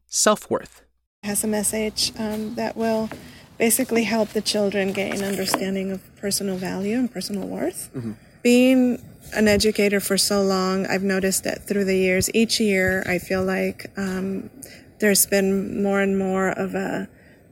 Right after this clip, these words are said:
Speaker 2: um, hardship or a challenge for children to, um, to really understand, um, what they were created to be, you know, who they were created to be. And so it, there, it's, it's a,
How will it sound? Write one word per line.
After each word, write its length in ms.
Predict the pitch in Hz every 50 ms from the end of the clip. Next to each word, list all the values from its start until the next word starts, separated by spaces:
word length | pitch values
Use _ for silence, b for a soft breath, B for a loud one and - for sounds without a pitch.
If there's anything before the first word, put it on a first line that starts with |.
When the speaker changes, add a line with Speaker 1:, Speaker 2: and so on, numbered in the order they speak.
| - -
Speaker 2:
um, 540 | 190 185 185 180 180 185 180 180 - - - - - -
hardship 600 | - - 220 240 240 - - - 185 175 165 - -
or 80 | 180 185
a 80 | 185
challenge 760 | 180 - - - 208 208 214 208 190 - - - - - -
for 120 | - 180 180
children 500 | - - - 190 190 190 190 185 180 185 185
to, 460 | - - 175 170 175 170 170 165 - B B B B B B B B B -
um, 440 | 190 185 185 175 175 180 160 -
to 180 | - - 202 190
really 420 | 196 208 214 226 226 226 220 214
understand, 1000 | 202 190 185 180 180 175 - - - 196 190 190 185 185 185 180 185 190 185 - - B B B B B B B B -
um, 680 | 202 190 185 180 180 175 170 175 180 - - - - - - - - - - - - - - - - - - - -
what 320 | - 190 196 156 - -
they 100 | 220 220
were 320 | 214 202 202 208 208 202 - - - -
created 540 | - - 226 220 208 202 214 240 247 - -
to 100 | - -
be, 540 | 220 - 208 277 330 277 - - - 185 185
you 140 | 190 190 196
know, 320 | 190 190 185 185 190 202
who 240 | 208 - 247 262 294
they 160 | 269 240 196
were 160 | 180 175 185 -
created 420 | - 185 180 175 170 175 - -
to 100 | - 190
be. 160 | - 175 180
And 200 | - - 196 196
so 420 | - - 202 196 190 190 190 190 196 B B B B B B B B
it, 120 | - - - -
there, 180 | 196 202 202 - -
it's, 340 | 202 196 - - - - -
it's 200 | 190 208 - -
a, 200 | 208 202 185 165